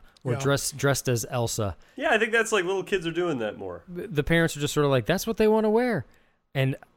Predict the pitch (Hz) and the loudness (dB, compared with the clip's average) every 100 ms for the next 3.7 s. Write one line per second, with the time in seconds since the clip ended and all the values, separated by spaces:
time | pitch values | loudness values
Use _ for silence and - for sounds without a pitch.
0 | _ - 190 214 196 196 131 - 175 139 | _ -16 -14 -6 2 2 2 0 2 2
1 | - 127 104 92 104 - _ 123 113 - | 2 0 -2 -4 -10 -18 _ -10 -8 -4
2 | 139 170 160 139 123 135 156 170 135 113 | 2 4 4 2 2 0 4 4 2 0
3 | 110 98 117 107 104 98 107 | -6 -4 -2 -2 -4 -6 -10